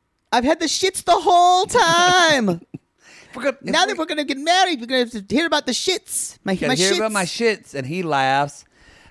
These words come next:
Speaker 2: But then she
Speaker 1: <laughs> You can just tell her that's why she was sick the whole time. She's had the shits. <laughs>
Speaker 2: Y'all, that she was on hiking, trying not to shit her pants. That's what I said.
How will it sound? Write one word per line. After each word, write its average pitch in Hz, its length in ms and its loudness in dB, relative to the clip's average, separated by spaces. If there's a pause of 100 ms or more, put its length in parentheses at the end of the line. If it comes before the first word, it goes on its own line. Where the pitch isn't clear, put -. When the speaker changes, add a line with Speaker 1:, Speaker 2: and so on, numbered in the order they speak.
Speaker 2:
But 147 100 -12
then 175 160 -6 (100)
she 180 200 -10
Speaker 1:
<laughs> - 80 -20
You 359 100 0
can 403 100 0
just 392 220 -4
tell 339 220 4
her 269 100 0
that's 269 220 -4
why 311 160 0
she - 180 -8
was 311 180 -8
sick 339 400 -6 (220)
the - 140 0
whole 330 260 2
time. 320 320 0
She's 247 400 -4
had 311 240 -2
the - 80 -6
shits. - 960 -2 (420)
<laughs> - 360 -20
Speaker 2:
Y'all, 120 480 0
that - 180 -2
she 190 140 -6
was 139 220 -4
on 151 280 -2 (360)
hiking, 160 720 -6
trying 147 360 -8
not 135 240 -8
to 104 80 -18
shit - 220 -12
her 147 80 -6
pants. 120 380 -10
That's 151 180 -12
what 131 140 -6
I 139 100 -4
said. 127 500 -6